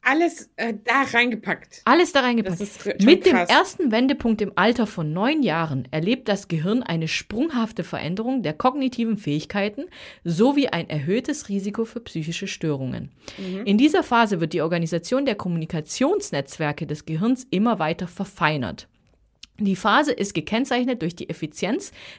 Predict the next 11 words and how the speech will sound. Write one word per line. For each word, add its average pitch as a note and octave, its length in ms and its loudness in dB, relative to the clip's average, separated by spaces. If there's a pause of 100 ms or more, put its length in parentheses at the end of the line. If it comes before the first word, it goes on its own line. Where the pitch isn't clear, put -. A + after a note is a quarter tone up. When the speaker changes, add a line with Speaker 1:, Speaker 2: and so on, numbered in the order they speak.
Speaker 2:
der G#3 140 6
Gehirnnetzwerke, D#3+ 1040 0
sowohl D#3+ 300 -4
innerhalb C4+ 440 0
bestimmter C4+ 420 -2
Regionen A#3+ 360 0
als - 240 -4
auch F#3 140 -2
im F#3+ 100 -2
gesamten F#3 460 -4
Gehirn, F3+ 420 0